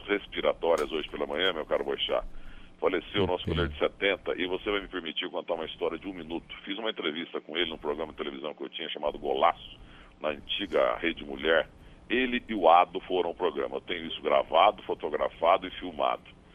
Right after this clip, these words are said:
Speaker 1: E quando, em setenta, contundiu-se o ponta-direita Rogério, do Botafogo, um dos vinte e dois do Zagallo,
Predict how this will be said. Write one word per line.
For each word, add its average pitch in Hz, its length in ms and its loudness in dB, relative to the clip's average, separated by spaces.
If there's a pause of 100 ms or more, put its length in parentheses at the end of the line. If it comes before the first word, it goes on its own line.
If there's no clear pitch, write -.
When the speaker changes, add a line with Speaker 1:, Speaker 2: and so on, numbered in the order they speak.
(540)
Speaker 1:
E 95 280 -4
quando, 143 400 -2
em 117 180 -2
setenta, 80 800 2
contundiu-se 95 680 -6
o 82 40 -12
ponta-direita 80 600 -2
Rogério, 76 540 2
do 69 80 -8
Botafogo, 69 640 0 (320)
um 92 120 -8
dos 80 180 -8
vinte 87 220 -8
e - 20 -14
dois 85 380 0
do 67 80 -12
Zagallo, 73 520 4